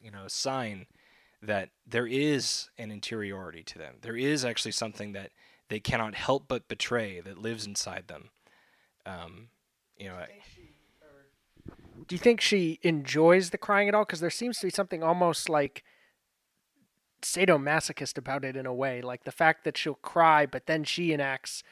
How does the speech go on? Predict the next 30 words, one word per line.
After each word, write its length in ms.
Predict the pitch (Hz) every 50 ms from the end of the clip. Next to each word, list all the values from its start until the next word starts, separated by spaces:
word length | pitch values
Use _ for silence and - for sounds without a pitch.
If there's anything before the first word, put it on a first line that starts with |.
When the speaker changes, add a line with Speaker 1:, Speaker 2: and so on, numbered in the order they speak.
| _ _ _
Speaker 2:
the 80 | 147
same 240 | - - 160 147 139
violence. 680 | 127 139 135 135 135 135 135 135 135 131 127 - - 143
And 200 | 135 127 127 - _ _
it 100 | - 160
doesn't 280 | - 190 190 202 220 -
seem 180 | - 214 202 190
like 220 | 170 156 - - - - - - - -
she's 480 | _ - - - 180 165 147 123 - - - _ _ _ _ _ _ _ _ _ _ _ _ _ _ _ _ _ -
distressed 760 | 143 180 170 - - - - - 175 175 180 175 - - -
that 140 | 202 185 -
this 140 | 214 185 -
is 100 | 202 -
happening, 320 | 208 196 202 - 233 214
but 140 | 165 165 -
she's 240 | - 180 165 143 170
upset 420 | 147 - - - - 170 160 160
and 100 | 180 165
she 180 | - - 151 147
enjoys 500 | 135 131 123 - 139 139 156 151 131 127
it 100 | 120 123
maybe 380 | 131 123 120 117 123 127 -
or 60 | -
something. 400 | 127 - - 127 123 - - 123
I 60 | 131 143
don't 140 | 143 135
know. 200 | 139 135 123 - - - - - - - - - - - - - 82 - _ _ _ _ _ - - _ _ _ - -
Something 220 | 233 233 - -
odd 180 | 165 151 151 147 _
going 140 | 147 143 -